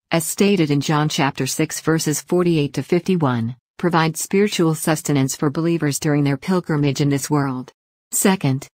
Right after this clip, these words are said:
faithful believers are promised a white stone. Being given a white stone by Christ assures believers of acceptability and favor with God, which was a great comfort to those who were living in the wicked city of Pergamum and were suffering satanic persecution.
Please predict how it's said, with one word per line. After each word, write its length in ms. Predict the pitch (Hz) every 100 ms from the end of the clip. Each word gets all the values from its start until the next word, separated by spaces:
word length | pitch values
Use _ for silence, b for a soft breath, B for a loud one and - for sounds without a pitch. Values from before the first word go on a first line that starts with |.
| _ -
faithful 400 | 175 190 170 147
believers 480 | 151 165 160 135
are 100 | 151
promised 480 | 139 190 175 156 -
a 60 | 143
white 280 | 135 147 -
stone. 460 | - 139 127 139 - _ _ _
Being 180 | 208 202
given 240 | 170 165
a 80 | 156
white 280 | 135 151 180
stone 340 | - 160 143
by 160 | 135 139
Christ 420 | - 160 151 -
assures 400 | 151 - 156 151
believers 520 | - 156 165 165 147
of 100 | 147
acceptability 880 | 131 - 160 - 156 165 170 147 135
and 160 | 135 131
favor 400 | 165 175 170 143
with 160 | 143
God, 400 | - 139 120 123 - _
which 220 | 185 -
was 100 | 180
a 80 | 156
great 300 | - 151 156
comfort 420 | - 165 170 139
to 120 | - 147
those 240 | 147 143
who 80 | 151
were 120 | 143
living 280 | 139 151 151
in 100 | 151
the 80 | 139
wicked 340 | 160 190 175
city 320 | - 175 170
of 140 | 151 -
Pergamum 480 | 170 160 143 131
and 80 | 135
were 140 | 143 143
suffering 500 | - 165 151 135 131
satanic 560 | 151 143 160 156 151
persecution. 880 | - 151 143 - 147 131 - 127